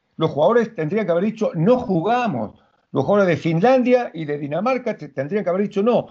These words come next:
este partido no se puede jugar ahora. Vamos a jugarlo mañana, pasado, cuando sea,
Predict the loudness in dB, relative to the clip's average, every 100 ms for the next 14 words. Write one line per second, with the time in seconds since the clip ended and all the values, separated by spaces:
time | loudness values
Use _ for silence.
0 | -4 0 2 2 2 2 2 4 0 0
1 | -4 0 2 2 0 0 2 2 0 -6
2 | -10 -20 _ _ _ 2 4 4 4 2
3 | 4 2 2 2 4 2 0 -4 0 2
4 | 2 0 -8 -4 0 0 -4